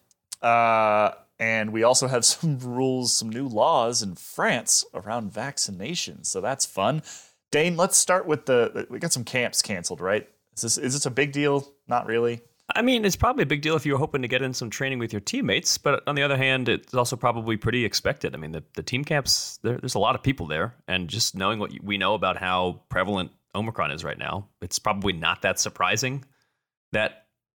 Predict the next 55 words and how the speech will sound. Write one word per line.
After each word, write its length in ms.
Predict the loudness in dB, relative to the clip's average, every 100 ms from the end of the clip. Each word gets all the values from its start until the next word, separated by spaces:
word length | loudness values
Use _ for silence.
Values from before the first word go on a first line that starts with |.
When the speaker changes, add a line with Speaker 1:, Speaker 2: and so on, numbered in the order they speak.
| _
Speaker 2:
a 80 | 0
number 320 | 2 2 2
of 80 | 2
team 240 | 0 -6 -2
camps, 520 | 0 0 -2 -4 -4
Jumbo-Visma 760 | -2 -2 2 2 2 2 2 0
was, 180 | -4
was 180 | -6 -8
a 40 | -4
big 160 | -2
one, 260 | 0 -2 -4 -12 -20 _ _ -8
and 100 | -4
a 20 |
couple 220 | -2 -2
of 60 | 0
others, 280 | 2 0 -2
you 80 | -2
know, 80 | -2
had, 300 | 0 -2 -4 _
had 360 | -6 -4 -6 -14 _ _ -6
covid 300 | -2 -2 -6 _ _
within 300 | -4 -2 -2
the, 200 | -2 -4
within 180 | -4 -6
the 60 |
camp. 220 | -4 -4 -6
I 40 |
mean, 200 | -10 -12 -16 _ _ -8
just 160 | -4 -4
statistically 680 | -4 -6 -6 -4 -2 0 0
not 220 | -2 0
that 180 | 0 0
un-, 220 | 0 -2 -4
unlikely. 520 | -2 0 0 -4 -10 -14
Uh, 240 | -10 -8 -8 -6
but 160 | -4 -2
then 140 | -2
the 80 | -4
camps 280 | -4 -4 -4
are 60 | -2
called 220 | 0 2
off, 240 | 2 0
and 120 | -4
so 120 | -4 -4
these 160 | -2
riders 260 | -2 -2 -6
then 120 | -8
have 180 | -8 -8
to 80 | -10
kinda 180 | -12
do 140 | -12 -12
training 300 | -8 -8 -8
on 60 |
their 140 | -6 -2
own. 300 | 0 0